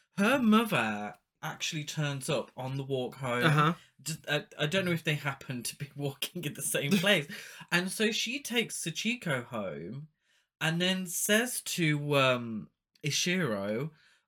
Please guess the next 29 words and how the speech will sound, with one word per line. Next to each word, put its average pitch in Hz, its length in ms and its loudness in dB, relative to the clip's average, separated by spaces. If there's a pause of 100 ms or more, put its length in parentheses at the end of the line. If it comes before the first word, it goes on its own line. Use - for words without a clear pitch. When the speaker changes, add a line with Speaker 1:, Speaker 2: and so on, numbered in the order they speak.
Speaker 1:
"Make 151 160 0
sure 190 160 2
you 196 100 2
get 208 140 2
home, 196 300 2
okay, 165 400 2
or 135 120 -2
your 127 140 -2
mother 156 300 0
will 135 100 0
be 135 140 -2
worried." 135 540 2
<laughs> - 40 -12 (2000)
Like, - 160 -16
"Oh, 143 280 -8 (520)
why 269 120 -6
can't 392 220 -6
you 427 180 6
help 208 340 0
him 156 100 4
get 147 360 2
<laughs> - 40 0
home? 175 340 6
He's 196 180 -4
a 294 60 -6
child." 254 840 -6 (840)
But, 311 180 4
um, 285 260 -2
they, 311 140 0